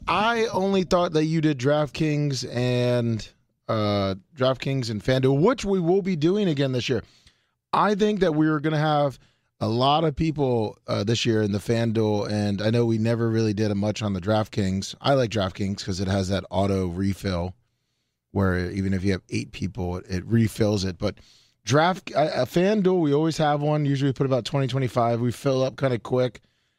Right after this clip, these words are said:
I, obviously, I can't change it. I have reached out to FanDuel and DraftKings about talking about our Bubba Army League.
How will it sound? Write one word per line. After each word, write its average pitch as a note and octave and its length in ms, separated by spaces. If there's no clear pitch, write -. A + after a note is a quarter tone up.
I, G2+ 140
obviously, G2+ 560
I F#2+ 60
can't F#2+ 260
change G#2 320
it. G#2 120
I A2 100
have D3+ 380
reached F3 280
out D#3 220
to F#3 100
FanDuel F3 680
and G#3+ 260
DraftKings G#2+ 800
about A2+ 300
talking A#2+ 300
about A2 200
our G#2 160
Bubba G#2 240
Army G#2+ 240
League. G#2 260